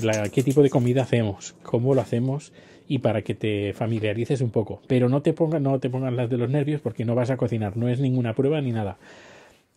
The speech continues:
Y nos ha hecho gracia porque <laughs> es lo que habíamos pensado, pero no, pero no, pero no. Así que el lunes, eh, vamos a ver qué pa-, eh, a ver qué pasa, pero bueno, está todo mucho, mucho más tranquilo. Bueno, tampoco él estaba muy nervioso, ¿eh?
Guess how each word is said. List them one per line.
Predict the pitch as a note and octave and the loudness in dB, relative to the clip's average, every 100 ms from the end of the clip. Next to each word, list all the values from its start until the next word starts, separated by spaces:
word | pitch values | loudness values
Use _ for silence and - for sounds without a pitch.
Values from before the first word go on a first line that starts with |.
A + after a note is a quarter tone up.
| - | -2
Y | B2 A#2 A2+ A2 G#2+ A2+ A2+ | 2 4 4 0 -2 -4 -6
nos | C#3 A#2 G#2+ | -4 -2 -2
ha | |
hecho | A#2 C3 | 2 2
gracia | A#2 A2 C#3+ | 2 2 2
porque | B2+ B2+ | 4 2
<laughs> | |
es | F#2+ - | 0 2
lo | D3 | 4
que | - | 4
habíamos | A2+ A#2+ A#2+ A#2+ | 4 6 6 4
pensado, | A#2 A2 E3 E3 - | 0 2 0 0 0
pero | D3 D3 | 4 4
no, | A2 F2 - | 2 -4 -14
pero | - A2 G2 | -6 -4 -4
no, | F#2+ | -10
pero | B2 G2+ | -14 -16
no. | F#2 | -18
Así | - - | -10 -6
que | B2 E3 - | -4 -4 -2
el | A#2 | 2
lunes, | C3 F3 A#3+ - - _ - - - - _ _ - | 4 4 2 -4 -16 _ -20 -20 -20 -20 _ _ -6
eh, | C#3 A#2+ A2 G#2 | 0 0 0 0
vamos | A2 G#2+ G2 | -2 -2 -2
a | |
ver | G#2 G2+ | -2 -4
qué | G#2 | -4
pa-, | B2+ D#3 | -6 -2
eh, | C#3 G#2 G2 F#2 - C#3 | 0 0 -2 -6 -8 -6
a | |
ver | A2 G2+ | -6 -4
qué | A2+ | -2
pasa, | C3 - F3+ - _ - | -2 -2 -2 -4 _ 0
pero | A#2+ | 0
bueno, | A2 F#2+ | 2 -2
está | A2+ - B2 | -8 -2 -2
todo | A2+ A#2 A#2 C3 | 0 0 0 -2
mucho, | A2+ A#2+ A2 - G2+ G2+ - A#3+ C#4+ | -4 -6 -4 -4 -4 -6 -10 -20 -8
mucho | G3 F3+ D3+ C#3 | -4 -2 -2 -2
más | C3 B2+ | -2 -4
tranquilo. | - G#2 - G2 - _ _ - - - - | -8 -8 -8 -10 -14 _ _ -20 -20 -20 2
Bueno, | C#3 | 2
tampoco | B2+ G#2+ C3+ C#3 | 4 2 4 6
él | C3+ | 4
estaba | - C3 | 4 4
muy | G#2 G2+ | 4 2
nervioso, | F#2 F#2 F2+ - | -2 -6 -10 -4
¿eh? | A2+ C#3 | -2 -2